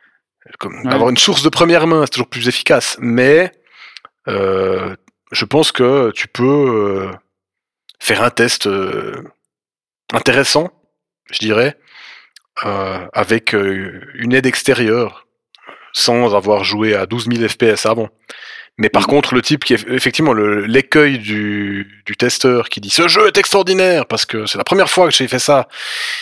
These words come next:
Speaker 1: alors que, bah, ça existe depuis, euh, des millions d'années, c'est, c'est,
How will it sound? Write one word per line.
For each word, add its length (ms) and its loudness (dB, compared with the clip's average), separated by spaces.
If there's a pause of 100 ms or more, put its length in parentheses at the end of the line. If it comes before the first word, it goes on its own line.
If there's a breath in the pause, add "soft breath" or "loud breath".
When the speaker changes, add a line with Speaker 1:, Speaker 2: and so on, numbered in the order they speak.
(160 loud breath)
Speaker 1:
alors 320 2
que, 720 0
bah, 140 -6
ça 280 -2
existe 260 -10
depuis, 400 -8
euh, 460 -10
des 140 -14
millions 160 -2
d'années, 440 0
c'est, 480 -4 (120)
c'est, 160 -8